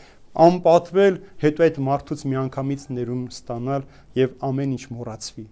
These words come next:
Հնարավոր չէ այդպես։ Ձեր ամբողջ կյանքը նայեք ու տեսեք, ձեզ ցավ պատճառողներին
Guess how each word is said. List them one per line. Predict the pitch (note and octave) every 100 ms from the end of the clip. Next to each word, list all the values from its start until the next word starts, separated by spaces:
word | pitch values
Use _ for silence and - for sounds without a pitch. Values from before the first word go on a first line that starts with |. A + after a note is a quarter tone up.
| _
Հնարավոր | D3 D#3+ F3 F3 E3 D3+
չէ | - C3
այդպես։ | A#2 - G#2 - - - _ _ _ _ _ _ - -
Ձեր | E3+ E3+
ամբողջ | E3+ E3+ F3 -
կյանքը | D#3 D3+ C#3+
նայեք | C#3 D#3 E3 C#3
ու | C#3
տեսեք, | C3 - A#2 - - _ _ _
ձեզ | - C#3+ C#3+
ցավ | - D3+ C#3+
պատճառողներին | C3+ C3+ C3 C3 B2+ C3 C3+